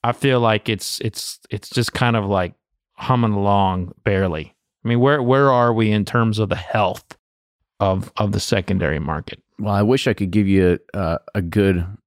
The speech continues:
Speaker 2: a good gauge of it, but I think we were talking before here is, like, we don't really get invited to those groups <laughs> anymore. I think,
Speaker 1: No.
Speaker 2: uh, I think the spotlight might be a little bit too big on us,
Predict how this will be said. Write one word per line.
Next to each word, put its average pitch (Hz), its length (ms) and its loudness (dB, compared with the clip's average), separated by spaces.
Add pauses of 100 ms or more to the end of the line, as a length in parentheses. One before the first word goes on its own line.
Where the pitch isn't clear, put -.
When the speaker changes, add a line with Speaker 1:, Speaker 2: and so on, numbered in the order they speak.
(200)
Speaker 2:
a - 60 -4
good 92 260 0
gauge 104 340 2
of 82 120 0
it, 85 140 0
but 90 200 0
I - 440 -20
think 120 140 -2
we 95 40 2
were 92 60 2
talking 98 200 0
before 110 260 0
here 85 140 4
is, 80 140 -2
like, 80 160 0
we 101 160 -2
don't 131 160 2
really 95 200 2
get 85 140 0
invited 85 420 2
to 92 80 0
those 80 200 -2
groups - 360 -2
<laughs> - 0 -
anymore. 107 560 4
I 104 120 2
think, 127 260 0
Speaker 1:
No. 107 100 4
Speaker 2:
uh, - 60 2
I 110 60 2
think 127 200 -2
the - 80 0
spotlight 110 440 -2
might 95 180 2
be 98 120 0
a 92 40 0
little 90 180 0
bit 87 140 -6
too 92 160 -2
big 113 240 2
on 87 140 2
us, 82 200 -2